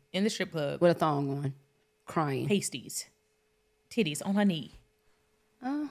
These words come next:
Speaker 1: They weren't really that saggy,
Speaker 2: they
Speaker 1: but
Speaker 2: were nice. I mean,
Speaker 1: they were real. They were a little saggy. I was looking.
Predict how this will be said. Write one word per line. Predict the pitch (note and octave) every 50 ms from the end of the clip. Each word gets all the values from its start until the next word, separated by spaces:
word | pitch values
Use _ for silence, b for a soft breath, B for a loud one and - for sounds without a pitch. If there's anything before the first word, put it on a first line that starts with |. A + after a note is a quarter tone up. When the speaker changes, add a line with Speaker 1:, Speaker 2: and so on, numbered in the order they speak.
| - _ _ C4
Speaker 1:
They | B3+ A#3+
weren't | F3+ D3 D3
really | C#3+ - D3 -
that | - - -
saggy, | - - - - -
Speaker 2:
they | C#4 D#4+
Speaker 1:
but | D#4 C#4
Speaker 2:
were | D#3+ D#3
nice. | C#3+ B2+ B2+ D#3 D#3 D#3+ C#3 C3 C#3+ C#3 - -
I | C3+
mean, | C#3 D3 C#3+ C#3+ D3 D3 _ _ - - -
Speaker 1:
they | A3+ A3+
were | E3+ D3 C#3+ - -
real. | D#3 D3+ F3 C4 C#4+ G3 F#3+ G#3+ A#3+
They | G3 F#3
were | - F#3
a | F3
little | G#3 C4+ D4
saggy. | - - A#3 D4 C4 G3+ A#3 C4+ - - _ _ _ _ _ _ _ _ _ _ _ _ -
I | - -
was | D#4 A#3+ D#3
looking. | G3 G#3+ - - - - - - - -